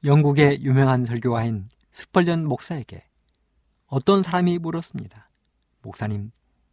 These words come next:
목사님의 성공의 비결이 무엇입니까?" 그랬더니 스펄전 목사님은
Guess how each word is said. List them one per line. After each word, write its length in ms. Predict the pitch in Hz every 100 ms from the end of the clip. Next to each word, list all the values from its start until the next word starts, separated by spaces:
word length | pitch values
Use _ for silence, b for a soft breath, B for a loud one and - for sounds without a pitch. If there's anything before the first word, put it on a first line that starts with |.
| _ _ _ _ _
목사님의 760 | - 123 - 156 151 147 139 131 _ _ _ _ -
성공의 560 | - 233 208 196 175
비결이 420 | - 160 151 151 -
무엇입니까?" 680 | - 120 117 - - 95 92 _ _ _ _ _ _ _ _ _ _ _ _ _ _ _ _ _ _ _ -
그랬더니 640 | 147 165 131 117 127 82 _ _ _ _ _ _ _
스펄전 560 | - - 170 139 139 131
목사님은 580 | 113 123 117 113 104